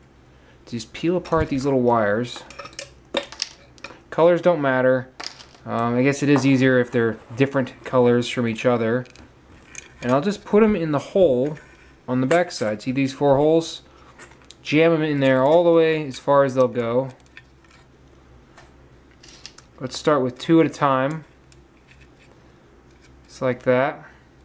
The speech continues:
And then I'll hold 'em there with my finger and then insert the button from this side, making sure that the little prongs don't get bent when I do that, and they're going directly into the electrical, uh, contact holes.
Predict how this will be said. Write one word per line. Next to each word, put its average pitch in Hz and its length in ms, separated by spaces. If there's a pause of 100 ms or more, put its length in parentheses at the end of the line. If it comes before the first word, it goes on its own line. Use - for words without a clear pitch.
(1040)
And 135 100
then 139 80
I'll 143 80
hold 233 280
'em 180 100
there 151 120
with 135 80
my 131 120
finger 135 520 (1040)
and 135 140
then 190 180
insert 139 520
the 127 60
button 120 300
from 123 160
this 170 160
side, 120 280
making 143 320
sure 156 360
that 131 140
the 127 80
little 160 180
prongs 165 480
don't 131 220
get 120 180 (340)
bent 156 420
when 123 160
I 123 80
do 135 200
that, 113 240
and 113 120
they're 117 200
going 120 420 (320)
directly 135 560
into 123 680 (340)
the 127 100
electrical, 117 720 (340)
uh, 107 260
contact 113 680
holes. - 540